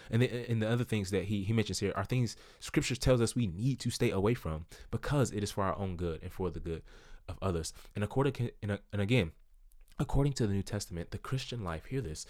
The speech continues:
is not just about who you've become spiritually in Christ, right? Um, it, it's not just about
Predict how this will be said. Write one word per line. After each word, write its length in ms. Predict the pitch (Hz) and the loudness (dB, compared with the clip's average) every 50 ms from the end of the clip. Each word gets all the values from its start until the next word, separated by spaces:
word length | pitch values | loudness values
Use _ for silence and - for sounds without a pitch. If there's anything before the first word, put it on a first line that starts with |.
| - - - - | -16 -12 -8 -6
is 160 | 120 87 82 | -6 -6 -6
not 400 | 82 92 104 113 127 - - 117 | -6 -4 -2 0 -2 -2 -2 -4
just 240 | 107 107 - - - | -4 -4 -4 -4 -6
about 420 | 98 90 90 101 98 95 - - - - - - | -6 -2 0 0 2 0 0 -4 -10 -20 -20 -14
who 440 | - - - 113 107 95 92 90 - - - - - | -8 -4 -2 0 0 0 -2 -4 -8 -12 -20 -12 -8
you've 320 | 104 104 104 95 90 - - - - - - - | -4 -4 -4 -4 -6 -8 -16 -20 -20 -20 -12 -8
become 460 | 90 98 - - - 117 104 95 90 | -8 -6 -4 -2 -2 -2 -2 0 0
spiritually 480 | - - - 123 110 95 - - 92 92 | 0 0 2 0 0 0 -2 -4 -4 -4
in 60 | 87 | -6
Christ, 440 | - - 80 - - - - - - - - - - - - - - - | -6 -8 -10 -10 -10 -12 -12 -14 -14 -18 -20 -20 -20 -20 -20 -16 -6 -2
right? 220 | 90 95 107 - - - - - - - - - - - - _ _ - - | -2 0 0 -2 -6 -12 -20 -20 -20 -20 -20 -20 -20 -20 -20 _ _ -10 -6
Um, 300 | - 98 92 87 80 76 82 - - - - - - - - - - - | -4 -2 -2 -2 -4 -6 -10 -16 -20 -20 -20 -20 -20 -20 -20 -20 -8 -4
it, 120 | - 117 - | -2 -2 0
it's 300 | - 131 101 117 - - | 0 0 0 2 0 2
not 200 | 123 120 131 107 | 2 2 0 0
just 260 | 107 113 113 - - | -2 -2 -2 -4 -4
about 300 | 110 101 104 107 104 - | -4 -2 -2 -2 -2 -2